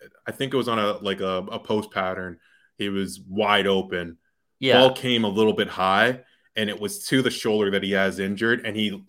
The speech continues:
Speaker 1: literally got it up. His shoulder could only go up this high.
Speaker 2: Yeah.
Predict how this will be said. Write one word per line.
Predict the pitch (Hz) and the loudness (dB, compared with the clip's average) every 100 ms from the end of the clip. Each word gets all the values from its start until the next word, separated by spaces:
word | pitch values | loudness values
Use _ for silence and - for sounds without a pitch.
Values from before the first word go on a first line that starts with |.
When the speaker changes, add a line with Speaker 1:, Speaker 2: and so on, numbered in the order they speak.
| - | -8
Speaker 1:
literally | 117 139 135 | 2 4 4
got | 110 104 95 | 4 2 0
it | 90 | -2
up. | 90 - | -6 -8
His | - 101 - | -6 -6 -4
shoulder | - 123 113 | 0 2 2
could | 107 | 0
only | 95 90 | -4 -4
go | 87 | -6
up | 82 | -6
this | - 76 | -10 -14
high. | - | -4
Speaker 2:
Yeah. | 170 165 92 | 4 4 4